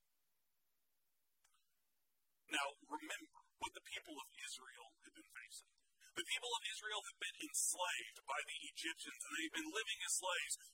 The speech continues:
for centuries. And now they have had the Pharaoh, the king of Egypt, give an order that any baby boys born to the people of Israel are to be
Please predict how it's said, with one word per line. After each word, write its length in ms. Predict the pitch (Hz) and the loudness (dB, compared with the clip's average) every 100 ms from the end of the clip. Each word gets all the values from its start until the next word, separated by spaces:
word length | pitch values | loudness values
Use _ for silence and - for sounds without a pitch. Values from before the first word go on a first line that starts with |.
| - | -6
for 80 | 311 | 2
centuries. 1040 | - - 453 - - - - - - - - - - - 175 - | 4 6 4 0 -6 -8 -16 -12 -10 -10 -12 -20 -20 -18 -6 -4
And 80 | 196 - 160 | -4 -6 -2
now 200 | 196 247 - | 6 8 6
they 100 | 208 202 | 4 0
have 80 | - | 2
had 300 | 196 170 135 - - - | 4 4 2 -4 -20 -14
the 140 | - - | -6 0
Pharaoh, 480 | 226 233 - - - | 4 4 4 -4 -10
the 140 | - | -6
king 240 | - - 494 | 0 0 0
of 80 | - | -2
Egypt, 380 | - - 381 - - | -2 0 -2 -2 -4
give 160 | 403 - | 0 0
an 100 | - - | -2 -6
order 320 | 453 466 359 | -4 -2 0
that 160 | - - | 0 -2
any 260 | - - - | 0 0 4
baby 260 | 453 233 - | 4 4 0
boys 280 | 453 - - | 2 2 0
born 240 | - 453 - | -2 0 0
to 80 | - | -2
the 80 | 339 | -6
people 300 | 233 233 196 | -4 -4 -4
of 100 | 190 | -4
Israel 460 | - - 208 214 - | -4 -6 -4 -2 -2
are 140 | 185 - | -2 -4
to 80 | |
be 100 | - | -10